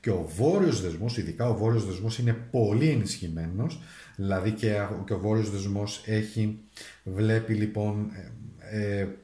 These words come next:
την Πανσέλινο με πολύ, έχει, έχει θεμελιώδεις δυνάμεις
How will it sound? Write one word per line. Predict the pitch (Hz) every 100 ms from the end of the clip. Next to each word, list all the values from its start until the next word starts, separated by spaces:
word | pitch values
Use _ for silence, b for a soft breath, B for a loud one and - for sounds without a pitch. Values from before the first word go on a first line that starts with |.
| -
την | 110 101 98 98 95
Πανσέλινο | - 98 98 117 107 107 101 107 107 B B B
με | 107 104 104 101 101 98
πολύ, | 98 90 98 143 147
έχει, | 117 113 -
έχει | 113 113
θεμελιώδεις | 113 110 98 104 117 117
δυνάμεις | 104 101 98 98 117 -